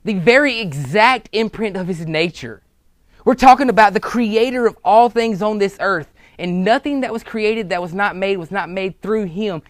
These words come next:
even you. We're talking about the creator who made the hair on your head. We're talking about Jesus of Nazareth. We're talking about a man so humble that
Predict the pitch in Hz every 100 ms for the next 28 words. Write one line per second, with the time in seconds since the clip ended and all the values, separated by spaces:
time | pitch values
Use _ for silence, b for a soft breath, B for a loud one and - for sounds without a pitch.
0 | b - 269 254 254 175 147 156 240 247
1 | 127 - _ _ _ _ _ 233 285 269
2 | 254 220 220 190 - 226 220 247 247 214
3 | 202 202 202 b b - 165 - - 233
4 | 269 277 269 b b - 196 190 170 156
5 | - - 220 233 180 120 120 _ _ _
6 | _ _ _ - 220 285 269 247 220 208
7 | - - 151 135 226 285 214 277 247 -
8 | 170 160 156 180 220 214 180 165 - 240
9 | 254 254 247 208 220 196 208 214 208 240
10 | 208 165 208 190 185 165 -